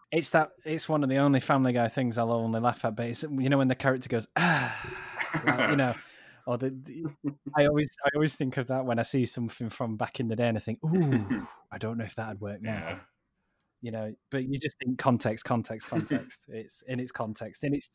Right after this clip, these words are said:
Speaker 1: time. It's, it was okay. You know, you've got to accept that.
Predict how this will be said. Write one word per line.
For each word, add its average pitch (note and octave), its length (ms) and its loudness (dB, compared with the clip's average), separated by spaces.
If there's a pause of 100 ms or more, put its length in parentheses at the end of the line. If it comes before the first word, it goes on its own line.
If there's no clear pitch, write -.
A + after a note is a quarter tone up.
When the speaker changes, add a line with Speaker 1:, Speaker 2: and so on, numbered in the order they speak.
(120)
Speaker 1:
time. A#2 120 0
It's, - 300 -8
it C3 140 -6
was B2+ 160 -4
okay. A#2+ 500 -4
You A#2 140 -10
know, A2+ 60 -6
you've G#2+ 160 -8
got B2 100 -6
to A2+ 120 -8
accept A2+ 360 -12
that. G2+ 100 -8